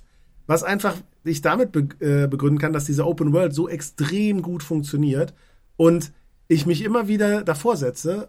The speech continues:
einfach nur, um dort was zu machen. Ohne, dass ich das Ziel hätte, das Spiel durchzuspielen. Also ich hab diesen Master-Modus, äh, gestartet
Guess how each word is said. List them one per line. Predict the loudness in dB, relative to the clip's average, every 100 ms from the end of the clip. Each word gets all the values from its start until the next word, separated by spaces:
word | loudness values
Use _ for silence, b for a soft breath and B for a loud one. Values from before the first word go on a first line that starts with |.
| -4
einfach | -4 0 0 0 0
nur, | 0 4 4 4 -2 -2
um | 2 4 2 -8
dort | -4 -2 -2 -4
was | -6 -6 -12
zu | -6
machen. | -4 -4 -6 -16 _ _ _
Ohne, | 2 4 4 4 0
dass | -4
ich | 0
das | 0 -2
Ziel | -2 0 0
hätte, | 0
das | 0 0
Spiel | 0 2
durchzuspielen. | 2 0 -2 -6 -2 -2
Also | -2
ich | -4
hab | -4
diesen | -2 0
Master-Modus, | -2 -4 -6 -4 -2 -4 -6 -10 -2
äh, | 2 2
gestartet | 0 -2 -2 -2 -8